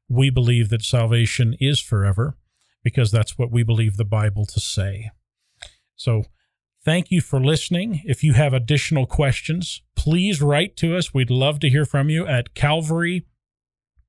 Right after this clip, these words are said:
dot college at calvary A B Q dot org. Again, that's calvary dot college at calvary A B Q dot org. This has been Squawk, and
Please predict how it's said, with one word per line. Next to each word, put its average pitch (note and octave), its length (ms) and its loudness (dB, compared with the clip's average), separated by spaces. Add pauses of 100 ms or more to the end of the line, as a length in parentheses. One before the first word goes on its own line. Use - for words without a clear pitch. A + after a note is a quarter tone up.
dot D3+ 400 0 (340)
college B2 720 0 (400)
at A2+ 260 -2
calvary D#3 600 2
A C#3+ 160 0
B C3+ 180 0
Q C3 260 0
dot B2 280 2
org. D3+ 380 -4 (180)
Again, C3 340 2
that's A#2+ 240 2
calvary C3 760 0 (340)
dot B2+ 320 2
college B2+ 720 0 (320)
at C3+ 260 0
calvary C#3+ 600 2
A C#3 120 2
B B2+ 160 2
Q B2 320 2
dot A#2 340 2
org. D3 340 -2
This C#3 180 0
has B2+ 160 2
been A#2+ 240 2
Squawk, D#3 680 -2 (680)
and G#2+ 260 2